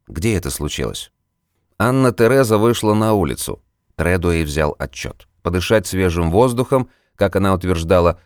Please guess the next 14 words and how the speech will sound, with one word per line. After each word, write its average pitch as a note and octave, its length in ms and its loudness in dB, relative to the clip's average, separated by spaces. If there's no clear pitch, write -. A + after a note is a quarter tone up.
поскольку F#2+ 460 0
в E2 60 -4
доме G#2+ 300 2
было F2 300 0
душно. D2+ 520 -6
Там A#2+ 220 0
есть G#2 380 -2
небольшой E2 540 0
сад, - 480 -6
и D2+ 80 -4
в E2 120 -2
итоге F2+ 400 0
она E2 140 0
призналась, F#2+ 580 0